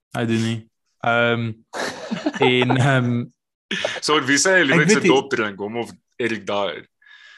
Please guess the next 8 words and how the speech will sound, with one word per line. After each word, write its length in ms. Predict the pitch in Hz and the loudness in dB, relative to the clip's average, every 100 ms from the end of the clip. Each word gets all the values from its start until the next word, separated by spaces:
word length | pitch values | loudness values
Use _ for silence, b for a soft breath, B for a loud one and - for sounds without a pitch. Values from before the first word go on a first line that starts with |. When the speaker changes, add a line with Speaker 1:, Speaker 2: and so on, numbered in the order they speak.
| b b _ _ _ _ _ _ _ _ _ _ _ _ _ _ - | b b _ _ _ _ _ _ _ _ _ _ _ _ _ _ -12
Speaker 1:
Ja, 260 | 127 110 104 | -6 -4 -4
ek 140 | 95 - - | -8 -12 -8
dink 160 | 117 101 | -6 -6
hy 60 | |
sal 140 | - - | -8 -6
eerder 180 | 107 92 | -6 -8
doodgaan. 520 | 101 104 - 123 | -10 -12 -10 -4
Ek 60 | 127 | -2